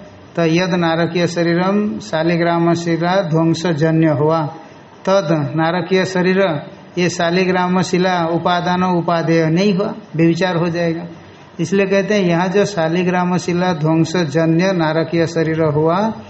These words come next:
ये साक्षात ध्वंसजन्य ये नहीं हुआ, ये तो अदृष्ट द्वारक हुआ। इसलिए यहाँ जो ध्वंसजन्य तुम लेंगे, अदृष्ट अद्वारकम, बीच में अदृष्ट नहीं आना है।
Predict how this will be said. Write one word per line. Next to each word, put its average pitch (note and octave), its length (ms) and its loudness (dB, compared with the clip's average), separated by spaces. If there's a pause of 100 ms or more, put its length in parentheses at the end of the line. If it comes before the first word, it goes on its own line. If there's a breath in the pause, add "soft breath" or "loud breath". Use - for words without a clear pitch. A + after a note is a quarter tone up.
(340 loud breath)
ये F3+ 100 2
साक्षात G3 640 0
ध्वंसजन्य F#3 960 2
ये F#3+ 200 2
नहीं F#3+ 240 2
हुआ, D3 220 2
ये D#3+ 120 2
तो G3 120 0
अदृष्ट F3+ 400 0
द्वारक D#3+ 460 -2
हुआ। C3+ 300 -6 (540 loud breath)
इसलिए F#3+ 320 0
यहाँ E3 260 2
जो F3 160 0
ध्वंसजन्य E3 840 2
तुम E3 300 0
लेंगे, D#3+ 400 2
अदृष्ट D#3+ 680 -2
अद्वारकम, D#3 1400 0
बीच F#3 240 0
में A3 120 2
अदृष्ट F3+ 420 0
नहीं E3 320 2
आना C3 200 -4
है। C3 220 -14